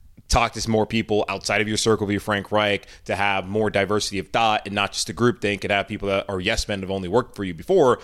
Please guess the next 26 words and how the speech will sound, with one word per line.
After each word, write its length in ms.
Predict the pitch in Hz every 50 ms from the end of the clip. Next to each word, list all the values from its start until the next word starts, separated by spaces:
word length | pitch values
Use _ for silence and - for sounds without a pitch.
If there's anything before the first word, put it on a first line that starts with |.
| - - -
But 60 | 117
we 120 | 117 117
also 220 | 120 117 104 - 110
saw 220 | - 110 104 101
that 120 | 95 90 -
played 200 | - 107 95 101
out 160 | 104 107 -
last 320 | 101 98 92 90 - -
year 240 | 110 98 95 95 92
where 100 | 90 92
there's 140 | 92 87 87
a 20 |
lot 160 | 87 85 82
of 80 | 78 - -
infighting, 560 | 117 131 127 120 - 120 113 113 113 110 104
the 80 | 98 -
Hunger 380 | - - 113 117 120 110 110 104
Games 360 | 95 110 110 110 107 107 - - - - -
mentality 640 | - 82 85 - - - 110 117 113 113 113 113 110
that 140 | 110 -
was 120 | 117 110 101
reported 340 | 104 95 107 110 110 107 107
on 160 | 104 104 101
by 140 | - 104 101
Joe 180 | 98 107 107
Person 480 | 104 - 110 110 104 - - 107 101